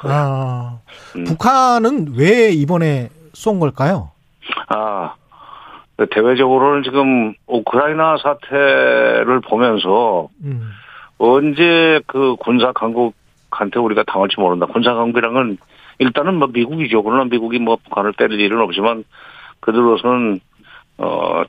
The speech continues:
Speaker 2: 최선의, 오늘, 오늘 아침에 중앙통신에 이제 그, 그 보도가 나왔던데, 최선의 그 방어는, 어, 뭐,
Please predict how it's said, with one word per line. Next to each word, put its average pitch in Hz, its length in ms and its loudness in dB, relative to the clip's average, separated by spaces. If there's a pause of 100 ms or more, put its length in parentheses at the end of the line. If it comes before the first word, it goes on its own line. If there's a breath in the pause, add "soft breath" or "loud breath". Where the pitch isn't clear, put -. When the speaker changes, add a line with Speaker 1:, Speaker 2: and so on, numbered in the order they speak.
Speaker 2:
최선의, 117 800 0
오늘, 127 380 -2 (220)
오늘 127 380 -2
아침에 127 460 -2 (200)
중앙통신에 120 720 0
이제 113 260 0 (100)
그, 101 340 0 (120)
그 - 120 -10
보도가 110 340 0
나왔던데, 98 640 0 (800 loud breath)
최선의 143 800 2
그 117 680 -6
방어는, 110 640 -2 (280)
어, 82 420 -10 (160)
뭐, 85 360 -10